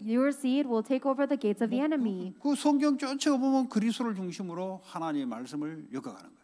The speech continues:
Speaker 1: So the entire Bible is a sequence of God's word fulfilling Christ.
Speaker 2: 출애굽기 삼 장 십팔 절에 유월절 어린 양의 피.
Speaker 1: In Gen-, in Exodus three eighteen, the bre-, the blood of the uh,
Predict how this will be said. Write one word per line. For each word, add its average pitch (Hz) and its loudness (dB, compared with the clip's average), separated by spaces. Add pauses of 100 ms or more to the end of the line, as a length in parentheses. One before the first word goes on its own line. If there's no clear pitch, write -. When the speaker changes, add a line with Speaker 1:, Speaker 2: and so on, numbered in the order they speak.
Speaker 1:
So - 0
the 294 4
entire 302 2
Bible 220 2
is 247 0
a 247 6
sequence 302 4
of 240 -4
God's 202 2
word 208 4
fulfilling 262 0
Christ. 311 0
Speaker 2:
출애굽기 226 2
삼 220 0
장 226 0
십팔 220 -2
절에 208 -2 (720)
유월절 208 0
어린 208 0
양의 175 -4
피. 208 -6 (240)
Speaker 1:
In 226 2
Gen-, 226 2
in 240 4
Exodus 277 2
three 262 0
eighteen, 247 0
the 226 2
bre-, 247 0 (160)
the 220 4 (320)
blood 254 4
of 247 0
the 220 4 (460)
uh, 185 0